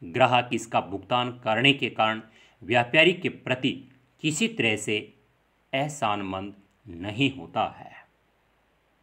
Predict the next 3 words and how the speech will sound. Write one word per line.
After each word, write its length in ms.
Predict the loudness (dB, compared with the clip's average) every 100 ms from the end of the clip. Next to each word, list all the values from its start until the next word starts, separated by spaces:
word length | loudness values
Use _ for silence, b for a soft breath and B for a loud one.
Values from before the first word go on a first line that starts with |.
| _ _ _ _ _ _
स्टूडेंट्स, 580 | -8 0 4 4 2 -6 -16 -20 _ _ _ _ _ _
ये 380 | -2 0 0 -8 _ -6
निबंध 400 | -6 -2 -2